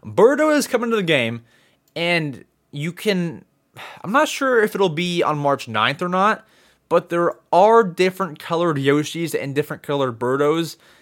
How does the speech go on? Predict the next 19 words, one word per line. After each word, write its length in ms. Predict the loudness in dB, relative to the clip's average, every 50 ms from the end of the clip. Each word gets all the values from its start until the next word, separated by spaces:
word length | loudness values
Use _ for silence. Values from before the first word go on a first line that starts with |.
| _ _ _ _ _ _ _ _ _
in 200 | 0 2 2 2
the 80 | 0 -2
trailer. 600 | -2 2 2 4 4 4 4 2 0 0 -2 -6 _ _ -20 -20 _ _ -14
Maybe 400 | -4 -2 0 0 2 0 0 -2
those 240 | -2 -2 -2 -2
will 100 | -2 -4
come 240 | -6 -4 -4 -4 -2 0
at 160 | 0 2 2
a 80 | 2
later 320 | 2 2 0 0 0 0 -2
date, 520 | -2 0 0 0 0 -2 -6 -12 -16 -20 _ _ _ _ _ _ _ _ _ _ _ _ _
but 260 | 2 2 2 0 -4 -4
expect 680 | -4 -4 -4 -6 -8 -10 -2 2 2 2 2 0 -2 0
Birdo. 540 | 2 4 4 4 4 4 2 2 0 -2 -6 _ _ _ _ _ _ _
Birdo 420 | -4 0 0 0 2 2 2 2 2
is 100 | 0 -2
confirmed. 640 | -4 -8 -8 -4 -2 -2 0 0 -2 -6 -10 -12 _ _ _ _ _ _ _ _ -2
And 180 | -2 0 2
then 440 | 2 2 2 0 0 -4 -8 -10